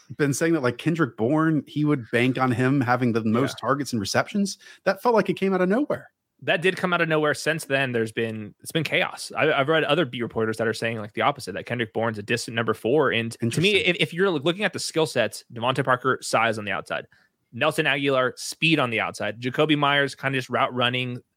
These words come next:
Speaker 2: being a savvy slot player. Like, to me, those are, like, the three defined roles in this offense. And when you remove Tyquan Thornton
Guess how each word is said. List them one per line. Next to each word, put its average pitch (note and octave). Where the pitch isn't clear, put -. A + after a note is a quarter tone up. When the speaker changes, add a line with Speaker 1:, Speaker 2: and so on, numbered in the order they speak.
Speaker 2:
being B2
a A#2+
savvy B2
slot C#3
player. E2
Like, A2
to -
me, A3
those F3+
are, E3+
like, D#3
the C3
three C#3+
defined B2
roles A#2
in G#2+
this G2+
offense. G#2
And A#2+
when B2
you B2
remove C3
Tyquan C3+
Thornton B2